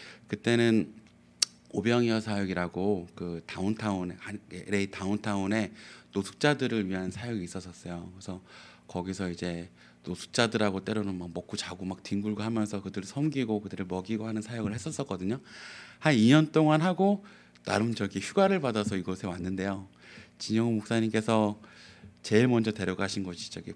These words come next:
폭포가 있는, 예, 그 숲 깊은 곳으로 데려가시더라고요. 그래서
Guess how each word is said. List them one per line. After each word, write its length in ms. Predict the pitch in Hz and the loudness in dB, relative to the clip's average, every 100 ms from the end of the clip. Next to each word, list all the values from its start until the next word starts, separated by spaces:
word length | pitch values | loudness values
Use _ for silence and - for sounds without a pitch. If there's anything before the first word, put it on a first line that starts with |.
| - | -16
폭포가 460 | - - - 160 | -20 -18 -12 -8
있는, 360 | 113 90 87 82 - _ _ - - _ - | -8 -8 -10 -10 -14 _ _ -20 -20 _ -18
예, 80 | - | -18
그 120 | - 98 | -16 -14
숲 320 | - 156 - _ - | -10 -10 -12 _ -16
깊은 380 | - - - 147 | -12 -6 -2 0
곳으로 320 | 113 107 92 | -2 -6 -8
데려가시더라고요. 680 | 92 90 92 - 95 95 82 | -6 -8 -8 -12 -12 -14 -12
그래서 320 | 87 92 | -12 -12